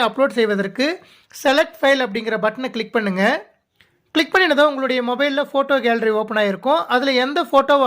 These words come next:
அப்லோட் பண்ணணுமோ அந்த போட்டோவை செலக்ட் பண்ணிக்கோங்க. நீங்க அப்லோட் பண்ணக்கூடிய போட்டோவோட சைஸ் வந்து எம் பி சைஸ்ல இருக்கும்போது அப்லோட் பண்றதுக்கு கொஞ்ச நேரம் டைம் எடுக்கும். அப்லோட் ஆனதுக்கப்புறம் இது போல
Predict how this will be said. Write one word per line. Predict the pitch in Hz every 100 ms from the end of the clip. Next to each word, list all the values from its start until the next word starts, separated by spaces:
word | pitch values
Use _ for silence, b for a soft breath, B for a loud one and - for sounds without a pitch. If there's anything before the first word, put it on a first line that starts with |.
| 220
அப்லோட் | 254 262
பண்ணணுமோ | 240 202 196 226 277 - 226
அந்த | 262 285 -
போட்டோவை | 254 247 214 262
செலக்ட் | 240 220 214
பண்ணிக்கோங்க. | 196 190 185 190 214 196 175 _ _ _ _ _ _ _ _ _ _ _ b b b b b 269
நீங்க | 285 277
அப்லோட் | 262 359 -
பண்ணக்கூடிய | 311 277 277 262 247
போட்டோவோட | 277 285 277 247 -
சைஸ் | 254 269 254
வந்து | 226 262 311 - B B _ 233
எம் | 262
பி | 330 311
சைஸ்ல | 285 254 277
இருக்கும்போது | 254 233 247 285
அப்லோட் | 254 269 269
பண்றதுக்கு | 254 226 240 302
கொஞ்ச | 240 226
நேரம் | 240 247 214
டைம் | 220 214
எடுக்கும். | 196 202 269 392 - b b 240
அப்லோட் | 330 349 302
ஆனதுக்கப்புறம் | 262 269 254 233 226 240 262 262
இது | 247 -
போல | 277